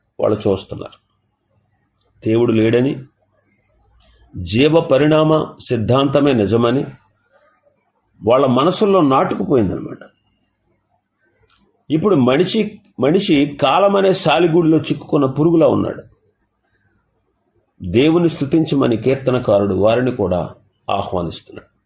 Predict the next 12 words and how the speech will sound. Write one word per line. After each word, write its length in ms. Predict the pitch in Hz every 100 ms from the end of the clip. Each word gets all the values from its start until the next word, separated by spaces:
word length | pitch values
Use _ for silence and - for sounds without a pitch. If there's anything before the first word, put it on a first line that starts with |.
| _ _ _ _ _ _ _ _ _ _ _ _ _ _ _ _ 90
మానవతావాదంలో, 1120 | 110 135 143 135 139 127 123 127 135 131 - _ _ _ _ _ _ -
వస్తు 240 | 113 110 135
సంపదలలో, 840 | 131 117 123 120 117 120 - - - _ _ _ _ _ _ -
డబ్బు 320 | 92 117 120
సంపాదనలో, 880 | 147 123 123 127 123 117 120 123 - - _ -
మారక 500 | 90 98 120 151 160
ద్రవ్యాలతో 920 | 123 107 110 127 123 120 123 127 - - _ _ _ _ _ _ _
మత్తు 280 | 107 123 175
పానీయాల్లో 680 | 170 151 143 156 147 135 143
తమ 240 | 143 113
ఆనందాన్ని 500 | 107 131 147 143 139
వెతుక్కుంటున్న 720 | 127 127 - 139 131 123 123